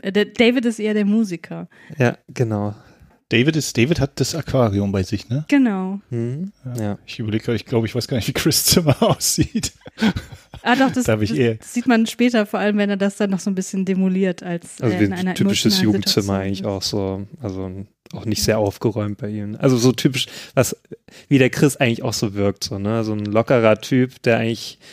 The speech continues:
Speaker 2: nicht wirklich viel, ähm, sich darum macht, wie jetzt sein Zimmer aussieht. Also da ist
Speaker 1: Ja.
Speaker 2: der David ganz anders, so.
Speaker 1: Das stimmt,
Speaker 2: Ja.
Speaker 1: er gibt sich schon mehr Mühe bei der Einrichtung.
Speaker 2: Ja,
Speaker 1: Mhm.
Speaker 2: genau.
Speaker 1: Ja, der David, äh, der hat aber auf jeden Fall was mit einem Mädchen am Start, nämlich mit der Kim.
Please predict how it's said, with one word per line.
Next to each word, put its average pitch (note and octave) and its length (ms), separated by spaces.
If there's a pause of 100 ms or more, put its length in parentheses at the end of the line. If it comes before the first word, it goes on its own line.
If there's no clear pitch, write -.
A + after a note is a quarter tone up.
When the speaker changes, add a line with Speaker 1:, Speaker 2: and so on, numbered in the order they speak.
(160)
Speaker 2:
nicht - 220
wirklich - 280
viel, A2+ 500
ähm, C3 500
sich A2+ 160
darum A2 240
macht, A2 200
wie A2 60
jetzt A2 160
sein G#2+ 160
Zimmer G#2+ 260
aussieht. G#2+ 440
Also G#2+ 160
da A#2 60
ist A#2 140
Speaker 1:
Ja. A#2+ 60
Speaker 2:
der A2+ 140
David A#2 180
ganz G#2+ 220
anders, G#2 460
so. F#2+ 260 (500)
Speaker 1:
Das A#3 140
stimmt, C4 240
Speaker 2:
Ja. G#3+ 60
Speaker 1:
er G#3 40
gibt A#3+ 140
sich C4+ 160
schon B3 180
mehr A#3+ 120
Mühe A#3 260
bei F#3 140
der F#3 260 (120)
Einrichtung. G3 440
Speaker 2:
Ja, B2 200 (160)
Speaker 1:
Mhm. A3 100
Speaker 2:
genau. - 320 (880)
Speaker 1:
Ja, B3+ 160
der A3+ 140
David, B3 680
äh, A#3 240
der A#3 120
hat B3 140
aber A#3 220
auf A3+ 60
jeden A#3+ 180
Fall A3 180
was A3 180
mit A3 160
einem A3 160
Mädchen A#3 300
am F#3+ 140
Start, F#3 360
nämlich G3+ 260
mit G#3+ 120
der G3 100
Kim. G3 440